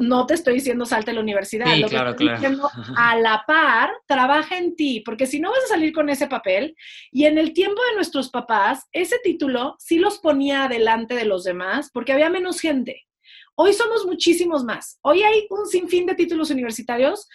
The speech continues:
Speaker 1: flotando por el universo. Si no tienes aparte el extra de decir, "Claro que creo en mí y tengo ideas creativas y no voy a ser solo abogado, voy a ser un abogado súper enfocado a esto y esto es lo que quiero aportar", y,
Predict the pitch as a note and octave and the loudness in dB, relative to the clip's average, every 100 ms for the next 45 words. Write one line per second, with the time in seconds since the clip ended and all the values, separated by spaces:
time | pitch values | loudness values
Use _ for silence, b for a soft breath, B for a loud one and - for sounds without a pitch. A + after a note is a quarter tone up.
0 | B B - C4+ B3+ C4+ C#4 D4+ D4+ A#3+ | B B -4 0 2 2 2 2 0 0
1 | A3 G3 F#3+ F3+ F3+ D#3 - C4 C#4+ F4 | -2 -2 -4 -4 -6 -12 -6 -4 -2 0
2 | A4 A4+ F#4+ - B3+ C4 C4 C4 A#3 - | -2 -2 -4 -2 -2 0 -4 -4 -8 -8
3 | - A#3+ A#3+ A3+ G3+ F3+ A3 G#3+ G#3+ - | -8 -4 -2 -2 -6 -6 -4 -2 -2 -8
4 | b b - C4 C#4+ C#4 B3 A3+ A3+ A3 | b b -2 2 2 0 -2 -2 -2 -2
5 | A3 G#3+ A3+ A#3 B3+ C4 A#3+ - A3 G#3+ | -4 -6 -6 -4 -2 -2 -4 -4 -8 -6
6 | G#3+ G#3 G3+ - A3+ B3 C4+ C4 A#3 A#3+ | -4 0 -2 -2 -4 0 0 0 -6 -4
7 | A3+ G#3 G3+ G3 G3+ G#3 A3 B3 A#3+ A3 | -2 -2 -2 -2 -2 -2 -4 -4 -4 -2
8 | G3+ G#3 G#3+ G#3+ B B B B - D#4 | -2 -2 -2 -6 B B B B -4 0
9 | D4+ C#4+ B3 A3 G#3+ G#3+ G#3+ G#3 - G#3+ | 2 2 0 -2 0 2 0 -4 -6 -4
10 | A3 A3 C#4 C4 A#3+ A3 A3 G#3+ G3+ G#3 | -4 -4 -4 -4 -4 -4 -4 -4 -4 0
11 | G#3 G#3 G3 | 2 2 -2